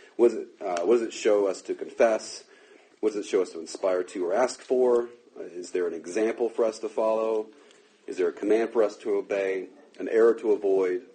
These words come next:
Promise to claim? A new thought about God himself? These are all different questions to ask yourself as you, you step away from the passage having studied it. "Okay, let me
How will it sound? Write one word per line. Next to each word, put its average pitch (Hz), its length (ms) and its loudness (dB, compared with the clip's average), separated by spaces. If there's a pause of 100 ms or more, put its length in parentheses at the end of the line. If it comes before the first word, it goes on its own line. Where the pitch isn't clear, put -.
Promise 123 400 2
to - 80 -8
claim? 90 580 -4 (260)
A 92 60 -14
new 101 140 -4
thought 95 260 0
about 87 260 -6
God 78 200 -8
himself? - 580 -18 (580)
These 101 140 -4
are 101 140 2
all 101 160 2
different 110 580 -2 (440)
questions 147 600 2
to 107 120 -4
ask 110 260 -2
yourself 90 480 -4
as 85 160 -10
you, 87 260 -10 (560)
you - 80 -20
step - 300 0
away 101 240 2
from 90 100 -10
the - 80 -8
passage 90 320 -6
having 85 180 -10
studied 90 300 -6
it. 78 140 -6
"Okay, 90 180 -6
let 82 140 -8
me 104 180 -6